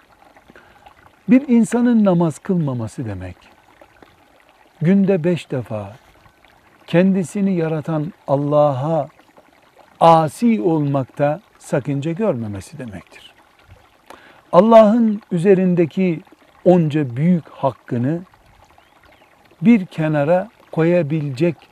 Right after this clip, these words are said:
şahsiyet sahibi olması demektir. Böyle biri koca olduğu zaman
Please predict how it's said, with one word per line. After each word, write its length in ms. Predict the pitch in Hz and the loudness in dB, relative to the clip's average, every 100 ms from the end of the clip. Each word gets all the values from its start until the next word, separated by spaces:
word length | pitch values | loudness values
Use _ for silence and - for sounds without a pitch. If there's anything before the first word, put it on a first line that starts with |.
| _ - | _ -20
şahsiyet 680 | - 170 160 - 190 208 - | -4 -2 -2 -6 -4 -4 -4
sahibi 500 | - 143 123 123 123 | -4 -2 -2 -2 -4
olması 480 | 117 107 95 - | -6 -8 -12 -14
demektir. 460 | 117 98 82 - - - _ _ _ _ _ _ _ _ _ _ _ _ _ - _ _ | -14 -14 -16 -20 -20 -20 _ _ _ _ _ _ _ _ _ _ _ _ _ -20 _ _
Böyle 320 | 240 226 220 160 | -2 0 0 0
biri 320 | 185 190 170 - _ _ _ _ _ _ _ _ _ _ _ - | 0 0 -2 -8 _ _ _ _ _ _ _ _ _ _ _ 0
koca 440 | 170 156 196 196 | 2 8 8 8
olduğu 480 | 240 147 127 147 135 | 2 -6 -4 -4 -4
zaman 340 | 117 107 95 | -4 -6 -10